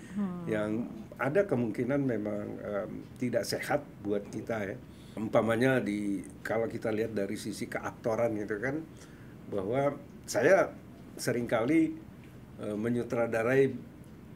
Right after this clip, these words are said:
Speaker 2: pemain-pemain yang sebut-, betul-betul kosong gitu ya.
Speaker 1: Iya.
Speaker 2: Itu problem buat kita gitu.
Speaker 1: Iya.
Speaker 2: Problem buat kita.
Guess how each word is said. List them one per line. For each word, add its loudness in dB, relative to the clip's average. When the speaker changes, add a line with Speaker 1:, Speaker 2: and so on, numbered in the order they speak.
Speaker 2:
pemain-pemain 0
yang 0
sebut-, -6
betul-betul 2
kosong 0
gitu -4
ya. -6
Speaker 1:
Iya. -2
Speaker 2:
Itu -2
problem 0
buat -2
kita -10
gitu. -10
Speaker 1:
Iya. -4
Speaker 2:
Problem 2
buat -4
kita. 0